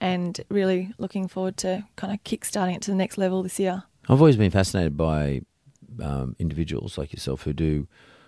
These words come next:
Speaker 2: courses at university who are, who are you, you know, you would consider as a non-core commercial course, for example, the one you did your master's in. What you do with your undergrad in?
Speaker 1: International development.
Speaker 2: Okay, international development, which,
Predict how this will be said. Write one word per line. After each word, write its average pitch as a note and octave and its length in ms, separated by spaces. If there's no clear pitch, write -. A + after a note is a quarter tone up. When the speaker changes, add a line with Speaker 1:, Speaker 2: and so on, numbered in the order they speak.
Speaker 2:
courses G#2 400
at D2+ 60
university D2 600
who D#2+ 280
are, - 400
who E2 260
are B1+ 120
you, E2+ 260
you E2+ 80
know, G#1+ 180
you E2 120
would D#2 100
consider E2 340
as C#2+ 140
a C#2+ 40
non-core D2+ 600
commercial D2 640
course, E2 460
for - 240
example, C#2+ 460
the F2+ 120
one C#2+ 160
you C2+ 220
did C#2+ 120
your C2+ 100
master's D2 400
in. D#2+ 120
What G2 160
you F2+ 60
do E2 140
with D2+ 100
your C2+ 120
undergrad C2+ 460
in? - 220
Speaker 1:
International G3+ 460
development. F3+ 440
Speaker 2:
Okay, E2 200
international D2 380
development, C#2+ 360
which, D2+ 220